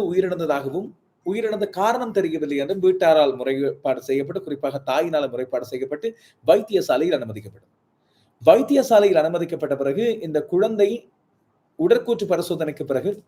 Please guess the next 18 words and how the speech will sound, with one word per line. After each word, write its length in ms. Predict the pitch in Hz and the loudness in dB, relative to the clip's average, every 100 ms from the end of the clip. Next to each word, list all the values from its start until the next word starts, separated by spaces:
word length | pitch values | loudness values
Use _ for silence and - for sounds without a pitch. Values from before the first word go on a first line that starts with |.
| _ _ _ _ _ _ 156 | _ _ _ _ _ _ 2
வெளியிடப்பட்ட 600 | 190 214 202 196 180 180 170 170 | 4 6 4 4 2 2 2 2
அறிவித்தல் 520 | 135 202 - 123 185 - | 0 0 -2 -4 -4 -8
இப்போது 340 | 185 180 175 165 | -4 0 0 0
மிகப்பெரிய 540 | 139 220 226 220 208 202 | 0 -2 0 0 2 2
சந்தேகங்களை 580 | 175 170 170 160 156 | 2 0 0 0 -2
ஏற்படுத்தியதாக 580 | 147 147 131 131 120 123 | -2 -2 -4 -4 -4 -4
தெரிகிறது. 360 | 180 147 87 - _ _ _ _ _ _ _ _ _ _ _ _ - | -4 -6 -8 -16 _ _ _ _ _ _ _ _ _ _ _ _ 2
சசிரூபன் 640 | 214 208 269 233 214 202 | 6 6 4 2 2 0
நிகாஸ் 340 | 175 180 185 185 | 0 0 0 0
என்று 200 | 175 233 | -4 -2
இந்த 160 | 196 | 0
நாற்பத்தைந்து 560 | 156 180 202 202 175 160 | 0 0 -2 -4 -2 0
நாள் 160 | 151 139 | -2 0
குழந்தைக்கு 400 | 151 151 156 175 | -2 0 -4 -2
பெயரிட்டுகிறார்கள், 640 | 160 139 131 127 156 214 | -2 -2 -4 -4 -2 -2
ஆண் 220 | 143 139 | -2 -4
குழந்தை. 300 | 131 101 - _ _ _ _ _ _ _ _ | -6 -8 -12 _ _ _ _ _ _ _ _
தாய் 260 | 202 208 247 | 6 6 4